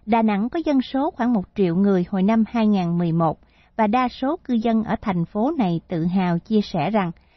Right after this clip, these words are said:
thành phố của họ rất đẹp với nhiều phong cảnh hữu tình, núi non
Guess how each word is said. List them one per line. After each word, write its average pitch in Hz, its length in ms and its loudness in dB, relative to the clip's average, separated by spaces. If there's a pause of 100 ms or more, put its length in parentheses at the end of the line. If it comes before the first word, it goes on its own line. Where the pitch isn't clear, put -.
(140)
thành 208 200 2
phố 269 300 -2
của 247 120 -4
họ 185 360 -2
rất - 220 -4
đẹp 170 220 0 (240)
với 294 120 2
nhiều 196 280 2
phong 214 260 -2
cảnh 170 360 0
hữu 170 300 -2
tình, 175 220 0 (360)
núi 277 280 2
non 233 240 2